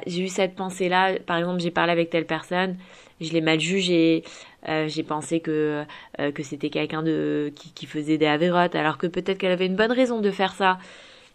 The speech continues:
Alors, et c'est ça, le Cheshbon Nefesh, il nous amène à, à vraiment scruter nos actions. Mais, euh, mais après, le Rav, il dit que c'est vrai que si une personne, elle ne sait pas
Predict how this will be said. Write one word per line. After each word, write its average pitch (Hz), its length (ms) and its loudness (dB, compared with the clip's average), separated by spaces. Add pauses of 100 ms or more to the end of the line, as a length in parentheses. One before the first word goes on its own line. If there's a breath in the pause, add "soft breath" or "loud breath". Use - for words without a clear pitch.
Alors, 175 340 2
et - 280 -4
c'est 185 140 -8
ça, 247 200 2
le 190 120 2
Cheshbon 196 280 0
Nefesh, 226 340 -4
il 208 60 -4
nous 196 140 0
amène 247 240 0
à, 196 80 2
à 196 200 0
vraiment 233 320 0
scruter 277 440 2
nos 240 220 6
actions. 196 340 2 (1400)
Mais, 175 320 6
euh, 156 460 4 (800 loud breath)
mais 180 160 2
après, 180 260 6
le 302 80 4
Rav, 285 160 4
il 262 60 0
dit 311 100 2
que - 260 2
c'est - 160 -4
vrai 277 120 2
que 247 140 -2
si - 160 -8
une 247 100 -4
personne, 208 360 -2
elle 165 140 -4
ne 165 100 -2
sait 190 280 0
pas 190 260 0